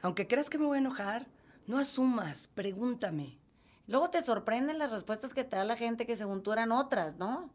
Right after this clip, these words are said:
Speaker 1: Ujú.
Speaker 2: O sea, andas actuando desde quién sabe qué otro pinche lugar y luego te das cuenta que n-, ni cerca era el sitio.
Speaker 1: Ni al caso.
Speaker 2: Ni al caso, ni, ni, ni, ni, ni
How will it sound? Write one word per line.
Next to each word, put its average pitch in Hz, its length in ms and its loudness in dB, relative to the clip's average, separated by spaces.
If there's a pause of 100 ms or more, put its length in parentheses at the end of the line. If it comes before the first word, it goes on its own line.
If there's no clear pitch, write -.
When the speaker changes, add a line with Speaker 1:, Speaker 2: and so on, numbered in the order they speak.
Speaker 1:
Ujú. 208 440 -2
Speaker 2:
O 190 80 -8
sea, 226 120 4
andas 269 240 2
actuando 254 400 2
desde 226 240 0
quién 226 160 -2
sabe 247 160 -2
qué 240 80 0
otro 233 220 -2
pinche 240 260 -6
lugar 208 460 0 (720)
y 175 60 -2
luego 220 180 4
te 233 80 0
das 226 120 4
cuenta 247 320 0
que 196 240 2
n-, 151 260 -4 (280)
ni 185 180 -2
cerca 202 640 4 (220)
era 196 160 4
el 190 120 2
sitio. 208 540 0
Speaker 1:
Ni 180 100 0
al 175 160 2
caso. 175 380 -2
Speaker 2:
Ni 180 100 0
al 170 280 0 (140)
caso, 226 400 8
ni, 233 180 0
ni, 208 400 -4 (120)
ni, 226 380 -2
ni, 233 320 2
ni 262 120 4